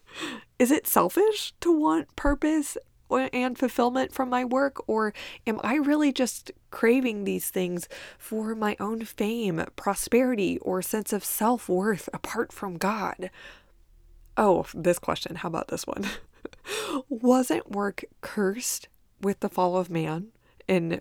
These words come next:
Genesis? Is it therefore unreasonable to expect that it could be a purposeful and glorious gift that is ordained by God to be fulfilling?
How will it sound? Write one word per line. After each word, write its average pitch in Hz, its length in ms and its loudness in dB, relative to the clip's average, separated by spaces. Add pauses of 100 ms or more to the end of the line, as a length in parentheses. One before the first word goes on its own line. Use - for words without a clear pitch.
Genesis? 170 640 -4 (920)
Is 226 140 4
it 208 140 2
therefore 240 500 2
unreasonable 208 1000 -2 (320)
to 240 140 4
expect 226 720 2
that 190 280 2 (180)
it 220 140 2
could 196 180 -6
be 190 140 2
a 175 40 2
purposeful - 760 -4
and 170 200 -6
glorious 185 760 2
gift 175 340 0
that 165 140 0
is 165 220 4
ordained 208 800 4
by 170 160 2
God 147 300 -4
to - 80 -12
be - 120 -4
fulfilling? - 560 -8